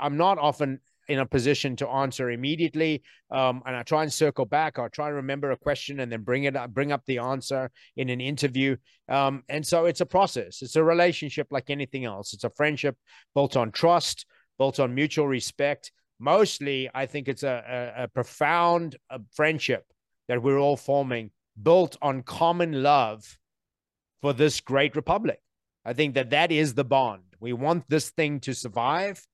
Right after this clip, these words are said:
and therefore we are going with each other through our thought and through our actions and through our deeds to do our best to make sure that we leave this republic intact, and not just for us. I think, I think that any adult by now should realize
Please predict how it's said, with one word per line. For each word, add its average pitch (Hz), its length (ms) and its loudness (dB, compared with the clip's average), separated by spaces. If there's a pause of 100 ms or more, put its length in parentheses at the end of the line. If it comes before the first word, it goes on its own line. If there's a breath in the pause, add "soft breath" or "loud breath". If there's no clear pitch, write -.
(280)
and 131 200 -2
therefore 139 720 2 (200)
we 143 160 0
are 143 160 4
going 160 480 2
with 147 220 -2
each 160 180 -2
other 113 380 -2 (340)
through 147 160 2
our 139 140 6
thought 165 420 2
and 139 160 -8
through 147 160 -4
our 135 140 0
actions 143 480 -6
and 123 120 -4
through 143 180 -2
our 127 120 2
deeds 113 640 -4 (300 soft breath)
to 139 100 -2
do 156 240 8
our 151 180 6
best 135 600 0 (320)
to 143 100 0
make 143 320 0
sure 151 600 2
that 120 180 -6
we 139 340 -4
leave 135 440 -2
this 143 240 -6
republic 147 480 -4
intact, 139 580 -6 (180 soft breath)
and 143 120 0
not 196 160 4
just 185 160 0
for 156 160 6
us. - 380 2 (300)
I 135 120 0
think, 151 320 -4
I 139 80 -10
think 143 200 -6
that 139 160 2
any 165 320 0
adult 139 360 0
by 131 160 -4
now 131 260 -4
should 113 240 -10
realize 120 540 0